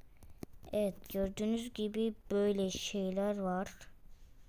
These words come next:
Diğerleri de gözükse iyi olurdu ama gözükmüyor.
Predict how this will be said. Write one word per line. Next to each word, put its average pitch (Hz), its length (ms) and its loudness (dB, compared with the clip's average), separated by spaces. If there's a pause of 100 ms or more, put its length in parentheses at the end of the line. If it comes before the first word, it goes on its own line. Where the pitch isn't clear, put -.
(680)
Diğerleri 190 580 2
de 190 80 2
gözükse 185 640 -2
iyi 196 260 0
olurdu 180 460 0
ama 190 420 0 (960)
gözükmüyor. 190 840 -4